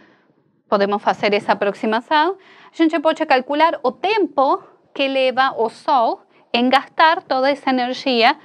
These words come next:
que está vindo das reações nucleares. Se a gente faz essa conta,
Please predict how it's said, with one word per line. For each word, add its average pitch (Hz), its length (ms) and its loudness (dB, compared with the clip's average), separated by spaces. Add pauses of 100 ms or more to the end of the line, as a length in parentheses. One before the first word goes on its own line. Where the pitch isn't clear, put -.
(240)
que - 80 -2
está 277 240 0
vindo 240 320 -2
das 208 140 0
reações 196 420 -2
nucleares. 311 580 -2 (420)
Se - 120 -2
a 202 40 0
gente 226 280 -2
faz 202 240 0
essa 196 220 -4
conta, 359 560 0